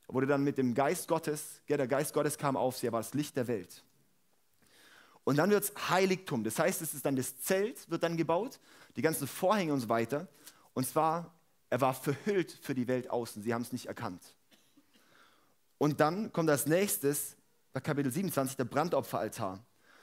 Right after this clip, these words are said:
Und der Brandopferaltar ist dann, es war wie verhüllt für die Welt, aber dann starb er für unsere Sünden. Und dann wird der Vorhof gebaut, das heißt, das ganze Zeug drumherum und das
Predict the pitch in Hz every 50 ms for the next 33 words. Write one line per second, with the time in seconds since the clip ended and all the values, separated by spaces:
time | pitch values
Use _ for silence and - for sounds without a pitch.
0 | - - - - _ - 113 123 - - 160 185 208 175 170 156 - 151 127 123
1 | 120 - 139 123 120 123 - - 131 127 123 123 123 - _ _ - _ _ _
2 | _ _ _ _ _ _ _ _ - 120 113 139 143 175 196 - - - 127 -
3 | 190 196 220 208 - - 175 156 147 131 147 147 127 110 - - - _ _ _
4 | _ _ _ _ - 131 135 147 151 170 - - - 180 147 160 - 151 - -
5 | - - 139 123 123 113 - 139 135 127 123 - - 87 - _ _ _ _ _
6 | _ _ _ _ _ _ _ _ _ _ _ _ _ _ _ _ - - - -
7 | - - - _ _ - _ _ _ - 123 135 135 151 190 214 220 180 - -
8 | 139 165 165 165 151 - - - 202 190 208 190 190 180 165 - - 135 123 123
9 | 120 - 160 139 143 - 143 123 - 156 156 180 - 160 - - - 160 160 151
10 | 156 - - 143 131 127 160 175 180 190 202 202 - _ _ _ - - 139 131
11 | 139 131 - -